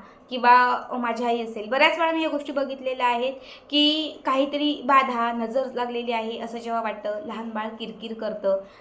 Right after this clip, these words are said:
तर त्यावेळेस हेच हिंग हातावर घेतलं जातं आणि त्या बाळाकडे बघून असं फुंकलं जातं किंवा घरातल्या चारही कोपऱ्यांना ते हिंग जे आहे ना, ते फुंकलं जातं. म्हणजे पूर्वीपासून हिंगाची, हिंगाचा हा उपयोग केला जातो, कारण हिंग हे तांत्रिक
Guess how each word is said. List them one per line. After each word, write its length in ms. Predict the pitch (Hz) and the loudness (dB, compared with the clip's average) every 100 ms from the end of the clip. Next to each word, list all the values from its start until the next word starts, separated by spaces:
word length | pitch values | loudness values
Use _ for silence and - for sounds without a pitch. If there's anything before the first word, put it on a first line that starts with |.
| - | 2
तर 100 | 311 | 2
त्यावेळेस 720 | 320 320 311 320 330 349 - - | 4 6 8 8 2 -4 -4 2
हेच 200 | 302 311 | 2 2
हिंग 180 | 302 277 | -2 -2
हातावर 420 | 285 262 262 254 | -2 -4 -6 -6
घेतलं 300 | 247 254 247 | -6 -6 -6
जातं 280 | 233 240 247 262 - - | -6 -6 -8 -10 -12 -6
आणि 140 | 240 247 | -4 -2
त्या 80 | 240 | 0
बाळाकडे 400 | 226 214 226 233 | 0 0 -4 -6
बघून 260 | 202 226 - - - | -6 -10 -12 -18 -12
असं 180 | 240 247 | -10 -8
फुंकलं 420 | - 226 214 202 | -8 -8 -6 -6
जातं 280 | 196 - - - - - - | -8 -10 -14 -18 -20 -20 -6
किंवा 200 | - 285 | 4 8
घरातल्या 460 | 285 269 269 269 277 | 8 6 2 0 0
चारही 340 | 269 240 254 | 2 2 2
कोपऱ्यांना 400 | 269 247 247 240 | -2 -4 -4 -4
ते 120 | 240 247 | -2 -2
हिंग 300 | 240 220 214 | -2 -4 -4
जे 160 | 220 | -4
आहे 100 | 226 | -4
ना, 80 | 233 | -4
ते 120 | 240 | -4
फुंकलं 340 | 285 247 220 220 | -4 -6 -6 -6
जातं. 200 | 202 208 | -4 -4
म्हणजे 200 | 233 330 | -4 -4
पूर्वीपासून 880 | - 320 285 302 392 381 349 392 | -2 0 0 0 0 2 2 2
हिंगाची, 800 | 359 285 269 277 277 320 339 392 - - - | 0 0 0 -2 -2 -6 -8 -10 -18 -20 -6
हिंगाचा 420 | 262 262 277 277 | -2 6 6 6
हा 180 | - 285 | 2 4
उपयोग 340 | 269 254 262 262 | 2 2 0 0
केला 240 | 277 254 | -2 -2
जातो, 300 | 240 233 285 | -4 -2 -2
कारण 220 | 285 262 254 | -2 -4 -4
हिंग 400 | 226 240 262 269 | -6 -6 -6 -6
हे 180 | 302 | -6
तांत्रिक 680 | 320 - 233 220 - 294 294 | -4 -2 -2 -4 -8 -8 -6